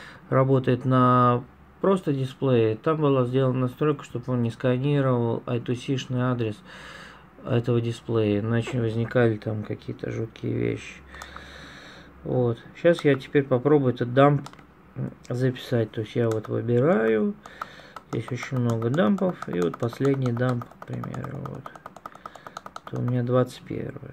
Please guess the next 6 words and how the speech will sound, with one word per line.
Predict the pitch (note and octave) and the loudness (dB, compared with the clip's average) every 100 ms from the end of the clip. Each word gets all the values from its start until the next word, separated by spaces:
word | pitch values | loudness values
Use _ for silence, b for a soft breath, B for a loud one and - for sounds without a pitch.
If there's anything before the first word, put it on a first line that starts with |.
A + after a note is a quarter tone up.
| B2+ B2 | -10 -8
Нажимаю. | A#2+ B2 C3+ F3+ A3+ G#3+ G3+ F#3 - b b b b b b - - - _ _ - _ _ _ _ _ _ | -6 -6 -4 -4 -4 -2 -4 -6 -18 b b b b b b -20 -20 -20 _ _ -20 _ _ _ _ _ _
Вот, | C#3 C3 A#2+ A#2 - | -6 -2 -2 -4 -2
и | |
он | G3 G#3+ | 2 2
записал. | C#3 A#2+ - - A#2+ A2+ A2 | 2 -2 -6 -8 -4 -4 -6
Всё, | - | -2